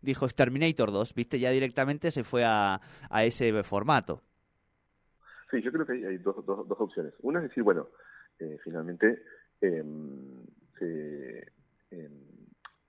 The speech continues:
Speaker 2: estaban hablando y habían coincidido en ya ver la uno, ¿viste? Como, bueno, ya vimos la uno, bueno, veamos la dos, eh, señora que quiero seducir, y la dos sería, la segunda hipótesis, para mí es más tipo, bueno, yo te, esta es la aposta,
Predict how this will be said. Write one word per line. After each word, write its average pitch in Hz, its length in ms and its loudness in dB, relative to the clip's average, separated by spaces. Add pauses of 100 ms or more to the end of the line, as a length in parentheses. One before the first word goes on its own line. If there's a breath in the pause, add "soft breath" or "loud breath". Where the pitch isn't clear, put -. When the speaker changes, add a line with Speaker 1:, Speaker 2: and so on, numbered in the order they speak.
Speaker 2:
estaban 85 320 -2
hablando 95 500 0
y 85 120 -12
habían 87 180 -4
coincidido 95 400 -2
en 90 100 -2
ya 85 100 -2
ver 92 140 0
la 107 140 2
uno, 135 320 -2 (720 soft breath)
¿viste? - 240 -4
Como, 90 140 0
bueno, 87 240 4
ya 92 60 6
vimos 107 200 8
la 95 100 6
uno, 80 300 -2
bueno, 82 160 -6
veamos 85 240 -4
la 87 60 2
dos, 76 160 0 (320)
eh, 76 260 -14
señora 82 440 -6 (520 loud breath)
que 76 380 -8
quiero 87 240 0
seducir, 110 420 2 (380 loud breath)
y 107 60 -2
la 95 100 4
dos 107 200 4
sería, 117 380 4
la 90 140 -4
segunda 92 240 -4
hipótesis, 110 260 4
para 90 120 0
mí 98 80 -4
es - 80 -8
más 110 100 -14
tipo, 90 180 -8
bueno, 82 300 -4
yo - 80 -14
te, - 80 -4 (120)
esta - 140 -4
es 101 60 -2
la 87 60 -2
aposta, - 340 -12